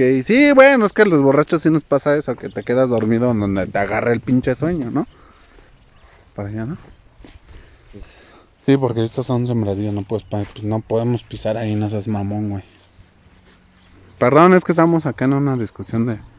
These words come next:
Speaker 1: por dónde sí pasar y por dónde no, güey. Vean, estos, todos estos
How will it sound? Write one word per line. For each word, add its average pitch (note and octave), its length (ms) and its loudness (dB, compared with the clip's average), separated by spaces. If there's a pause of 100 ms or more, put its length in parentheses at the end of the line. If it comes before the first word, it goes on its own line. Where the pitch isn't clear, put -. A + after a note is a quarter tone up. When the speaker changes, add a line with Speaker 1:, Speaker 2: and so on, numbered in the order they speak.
(220)
Speaker 1:
por G#2+ 120 -2
dónde B2+ 300 2
sí C#3+ 140 -2
pasar C#3 360 2
y C#3 40 4
por B2+ 240 0
dónde C3 280 4
no, A#2+ 160 -2
güey. A#2+ 140 -8 (1600)
Vean, F#3 440 4
estos, G#3+ 300 2
todos A#3+ 360 6
estos - 680 -4